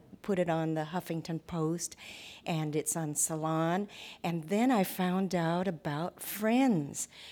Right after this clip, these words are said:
You know, you, you, you put your work there, out there on the World Wide Web, and all of a sudden,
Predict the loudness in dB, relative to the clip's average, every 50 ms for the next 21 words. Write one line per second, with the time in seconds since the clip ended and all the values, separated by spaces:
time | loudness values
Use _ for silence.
0 | -8 -4 -2 0 2 2 2 2 2 0 -2 -2 -4 -2 -2 -2 -2 -2 -6 -12
1 | -18 -20 -20 -20 -20 -20 -20 -20 -20 -20 _ _ -2 0 0 0 -2 -8 0 4
2 | 4 4 4 2 2 2 4 4 4 2 2 2 4 4 2 2 -2 -6 -10 -10
3 | -10 -8 -2 0 0 2 2 0 0 -2 -4 -4 -4 -2 -2 -2 -4 -2 0 2
4 | 4 4 2 2 0 -2 -2 -2 -2 -2 0 4 6 6 6 4 2 0 0 0
5 | 0 0 -2 -2 -2 -2 -2 -2 -2 -4 -6 -10 -16 -18 -16 -16 -8 -4 -2 0
6 | 2 2 2 2 2 2 2 2 2 0 0 -2 -2 -2 -2 -2 -4